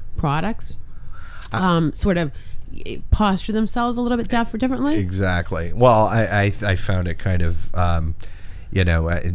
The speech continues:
Speaker 2: not to mention any names.
Speaker 1: No.
Speaker 2: <laughs> I, I, I,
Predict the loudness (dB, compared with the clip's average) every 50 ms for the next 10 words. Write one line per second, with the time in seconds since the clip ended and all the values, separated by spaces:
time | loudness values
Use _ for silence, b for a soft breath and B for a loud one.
0 | -2 -2 0 2 2 2 2 2 2 2 2 2 2 0 0 0 0 0 2 2
1 | 2 2 2 0 0 0 0 -2 -2 -4 -6 -4 0 0 2 2 2 2 2 4
2 | 4 2 4 4 2 2 2 2 0 0 0 -2 -4 -4 -4 -4 -4 -2 -2 -2
3 | -2 0 0 0 0 0 0 0 0 0 0